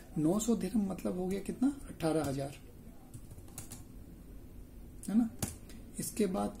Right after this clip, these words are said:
सॉरी, एक ज़ीरो कम हो गया, है ना। अब दु-, दुबई, अ, दुबई to सऊदी,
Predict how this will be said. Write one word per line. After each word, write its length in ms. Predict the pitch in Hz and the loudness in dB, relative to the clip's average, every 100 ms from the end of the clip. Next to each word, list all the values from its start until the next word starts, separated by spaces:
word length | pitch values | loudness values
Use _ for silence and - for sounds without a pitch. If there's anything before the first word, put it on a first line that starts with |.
| - | -2
सॉरी, 560 | 170 143 139 - 196 | 0 0 -6 -8 -6
एक 100 | 165 | -4
ज़ीरो 220 | 170 175 | -4 -6
कम 260 | 175 185 175 | -6 -4 -4
हो 60 | 170 | -4
गया, 120 | - - - - - - - - - - - | -8 -8 -6 -6 -6 -6 -6 -8 -12 -12 -4
है 60 | 190 | -2
ना। 180 | 190 - | -2 -2
अब 260 | 185 185 - 175 | -2 -2 -2 0
दु-, 500 | 160 170 156 156 151 | 8 8 8 6 4
दुबई, 500 | 160 175 226 233 - | 2 6 8 6 4
अ, 100 | 170 | 0
दुबई 400 | 151 160 170 226 | 4 4 6 4
to 160 | 226 226 | 6 4
सऊदी, 420 | 208 196 190 | 4 4 6